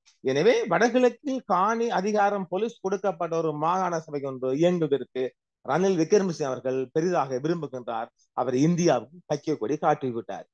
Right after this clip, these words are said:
இந்தியாவில் அ-, அங்-, அங்கிருக்கின்ற இலங்கை தூதுவர் மிலிந்த மொரக்கடை அவர்கள் இந்திய மத்திய அரசுடன்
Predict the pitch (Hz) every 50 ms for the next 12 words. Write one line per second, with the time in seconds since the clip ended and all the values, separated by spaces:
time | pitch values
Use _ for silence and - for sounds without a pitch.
0 | _ _ _ _ - 147 190 226 247 262 247 208 202 208 240 247 226 - - 165
1 | 160 147 180 185 180 - 151 185 202 196 214 202 180 - 190 180 170 151 160 170
2 | 180 175 175 160 - - 175 170 185 180 196 196 185 147 147 156 180 196 208 202
3 | 190 196 175 151 135 151 156 165 151 - 160 147 143 139 135 147 160 180 175 156
4 | 165 175 180 185 190 190 175 151 139 143 151 - - 185 170 143 147 151 143 -
5 | 151 156 170